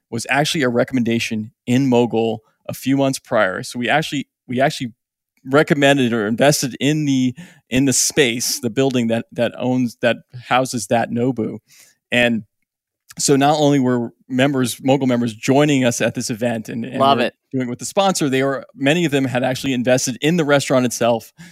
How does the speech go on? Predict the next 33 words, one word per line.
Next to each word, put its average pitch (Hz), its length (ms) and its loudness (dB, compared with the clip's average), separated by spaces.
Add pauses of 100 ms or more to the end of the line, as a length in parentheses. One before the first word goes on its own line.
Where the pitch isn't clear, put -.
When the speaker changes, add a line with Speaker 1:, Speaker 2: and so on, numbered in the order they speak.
(200)
Speaker 1:
and 120 160 -4
we 120 80 -2
were 120 60 -2
there 120 140 -2
having 117 240 -2
an 113 100 -4
event. 113 400 -2
And 123 220 -6 (300)
it - 80 -10
just 339 160 0
made 208 120 2
me 160 80 2
think 175 180 -2
about 131 300 4
how 123 220 2
joyous 143 460 0
that 143 180 4
was, 139 380 0
what 120 120 -4
a - 20 -4
great 117 240 -4
evening 143 280 -2
that 139 160 0
was. 127 360 -2 (440)
Uh, 120 360 0 (120)
it 139 60 0
was 131 120 0
one 147 100 4
of 143 40 4
those 123 160 0
rare 135 260 6
events, 131 360 2
uh, 123 140 -4